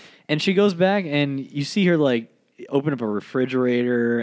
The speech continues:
Speaker 2: and she's like, "You want some
Speaker 1: You got the
Speaker 2: sausage?"
Speaker 1: T V on.
Speaker 2: You got
Speaker 1: Yeah,
Speaker 2: some,
Speaker 1: yeah.
Speaker 2: she's talking to a phone to her, like, her friend, and she's, like, very modern, you know? Like,
Speaker 1: Yeah, yeah.
Speaker 2: and it's, like, interesting to see that juxta-, juxtapose. It's like, I don't know what it's being,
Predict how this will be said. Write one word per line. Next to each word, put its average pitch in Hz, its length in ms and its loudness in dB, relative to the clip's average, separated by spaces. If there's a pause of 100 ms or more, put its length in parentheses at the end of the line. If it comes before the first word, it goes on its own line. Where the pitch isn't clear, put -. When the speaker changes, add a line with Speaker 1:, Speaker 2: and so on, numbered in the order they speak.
Speaker 2:
and 101 540 -6
she's 101 240 -8
like, 95 140 -4
"You 107 80 -6
want 123 200 -8
some 127 80 -10
Speaker 1:
You 123 60 -4
got 107 80 -6
the 175 60 2
Speaker 2:
sausage?" 135 300 0
Speaker 1:
T 117 180 0
V 117 60 -2
on. 113 380 -6
Speaker 2:
You 113 60 -10
got 120 100 2
Speaker 1:
Yeah, 120 200 0
Speaker 2:
some, 110 100 -2
Speaker 1:
yeah. 110 80 -2
Speaker 2:
she's 107 200 -4
talking 156 280 0
to 127 60 0
a - 20 0
phone 131 340 -2
to 117 140 2
her, 107 100 0
like, 95 220 -2
her 92 120 -12
friend, 175 540 2
and 139 140 -2
she's, 135 200 -2
like, 139 160 2
very 139 300 2
modern, 101 680 -4
you 95 140 -8
know? 95 320 -6
Like, 127 80 -4
Speaker 1:
Yeah, 113 260 -2
yeah. 104 260 -8 (280)
Speaker 2:
and 139 140 -2
it's, 143 160 0
like, 151 180 2
interesting 147 520 -2
to 127 60 0
see 131 220 -2
that 117 220 0
juxta-, 113 480 -4 (280)
juxtapose. 104 1040 -4
It's 113 140 -12
like, 151 300 0 (340)
I 175 60 4
don't 226 80 4
know 240 140 6
what 214 180 4
it's 156 180 0
being, 147 560 0